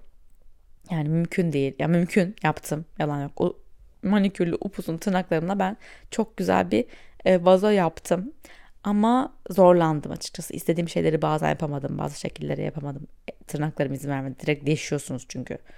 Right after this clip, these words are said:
e, çamuru elinizle. Tırnaklarınızda tırnak izi oluyor her yeri yani.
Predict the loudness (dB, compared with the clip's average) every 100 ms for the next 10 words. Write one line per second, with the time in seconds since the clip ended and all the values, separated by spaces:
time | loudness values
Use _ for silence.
0 | -20 -12 -8 -8 -8 -12 -8 -8 -6 -6
1 | -6 -6 -4 -4 -4 -8 -20 -20 -20 -20
2 | -20 -10 -8 -4 -4 -4 -6 -6 0 0
3 | 0 2 2 2 0 -2 -6 -8 -8 -6
4 | -2 -2